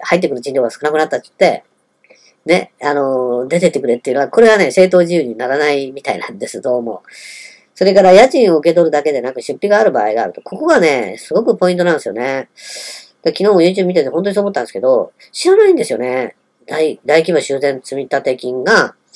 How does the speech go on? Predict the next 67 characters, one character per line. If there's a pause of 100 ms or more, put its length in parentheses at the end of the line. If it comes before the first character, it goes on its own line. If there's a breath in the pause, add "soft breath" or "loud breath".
(500 loud breath)
え
ー
っ
と、 (480)
年
を
追
う
ご
と
に
増
え
て
い
く
よ
と。
そ
り
ゃ
そ
う
で
し
ょ？
大
規
模
修
繕
っ
て
十
五
年
に
一
回
ぐ
ら
い、 (220)
ね、
十
五
年、 (220)
十
五
年
目
で
一
回
や
り
ま
す
よ
ね。 (600 soft breath)
そ
の
次
は
も
う
二
十